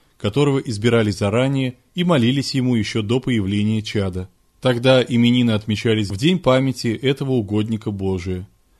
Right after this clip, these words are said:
А если память праздновалась несколько раз в году, то в день, ближайший ко дню рождения. Нынче многие принимают крещение взрослыми. Как этим людям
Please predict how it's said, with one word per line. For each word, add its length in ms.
А 100
если 240
память 400
праздновалась 560
несколько 480
раз 220
в 20
году, 440
то 120
в 80
день, 320
ближайший 720
ко 160
дню 200
рождения. 680
Нынче 480
многие 420
принимают 460
крещение 580
взрослыми. 720
Как 340
этим 360
людям 420